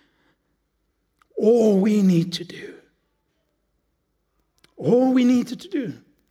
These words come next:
is like this younger boy, this younger son in the household who came to himself, who came to himself and says, "I will return to my father's house."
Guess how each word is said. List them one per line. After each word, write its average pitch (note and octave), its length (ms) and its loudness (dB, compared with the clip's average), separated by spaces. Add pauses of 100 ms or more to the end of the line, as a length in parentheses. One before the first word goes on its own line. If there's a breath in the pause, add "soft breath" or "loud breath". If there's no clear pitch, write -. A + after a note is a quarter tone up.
(840)
is D3+ 160 -4
like G3 260 0
this D3 320 -2
younger B3 500 2
boy, G#3+ 520 2
this E3+ 240 0
younger A#3+ 380 0
son A3 520 -2
in G#3 180 -2
the F#3+ 100 0
household F3+ 840 -2 (220 loud breath)
who A#3+ 180 2 (260)
came D4+ 420 4
to C#4+ 200 4
himself, G3+ 880 0 (960 loud breath)
who C#4 200 2
came D#4+ 300 2
to D#4 160 2
himself C4+ 340 2
and A#3+ 120 0
says, C4 200 0 (180 loud breath)
"I D#4 320 2
will D#4 220 4
return C#4+ 580 2
to C#4+ 120 2
my A3 260 2
father's D#3 440 -2
house." - 760 -12